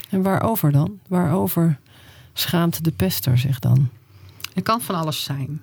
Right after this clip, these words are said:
Speaker 2: Hè? De, de, degene die pest zit ook ergens mee.
Speaker 1: Hm, hm.
Speaker 2: En wat, wat ik zag gebeuren, ik denk, hé, die, diegene die pest, die scho-, die gooit het over de schutting.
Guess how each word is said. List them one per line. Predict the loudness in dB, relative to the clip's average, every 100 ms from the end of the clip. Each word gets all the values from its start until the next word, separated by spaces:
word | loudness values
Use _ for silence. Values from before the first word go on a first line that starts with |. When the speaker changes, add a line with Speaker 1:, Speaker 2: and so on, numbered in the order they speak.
| -10
Speaker 2:
Hè? | -4 -4
De, | -4 -8 -20 _ -10
de, | -8 -2 -2 -2
degene | -4 0 0 -2
die | -4
pest | -4 -4 -4
zit | -6 -2
ook | -4 -2
ergens | -6 -6 -6 -4
mee. | -4 -4 -6 -12 _ _
Speaker 1:
Hm, | -2 0
hm. | 2 0 -2 -4
Speaker 2:
En | -2
wat, | -2 -2
wat | -2 -2
ik | -2
zag | -4 -2
gebeuren, | -2 -2 0 -2
ik | 0
denk, | 0 0
hé, | -2
die, | 0 0 0
diegene | 0 0 0
die | -2 -2
pest, | -2 -2 -4 -10 -8 -4
die | -2
scho-, | -2 -6 -10 -6
die | -2
gooit | 0 0
het | -4
over | -6 -4
de | -4
schutting. | -4 -4 -4 -2 -2 -2